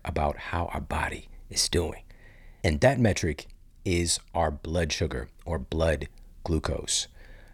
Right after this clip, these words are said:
Our blood sugar can tell us a lot about what's happening with our bodies, both from our response from various foods,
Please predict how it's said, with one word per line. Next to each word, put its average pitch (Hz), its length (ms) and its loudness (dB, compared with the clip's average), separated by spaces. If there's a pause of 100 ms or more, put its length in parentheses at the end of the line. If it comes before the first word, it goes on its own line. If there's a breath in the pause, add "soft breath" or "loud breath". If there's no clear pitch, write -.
(260 soft breath)
Our 98 120 6
blood 131 240 8
sugar 123 280 2
can 87 140 2
tell 98 240 -2
us 90 160 0
a - 40 -8
lot 80 320 -2
about 76 280 -2
what's 76 180 -2
happening 82 600 0 (340 soft breath)
with 82 160 0
our 80 80 2
bodies, 87 500 2 (160)
both 98 300 4
from 87 200 2
our 80 120 2
response 82 640 0
from 78 120 -6
various 71 320 0
foods, 139 440 2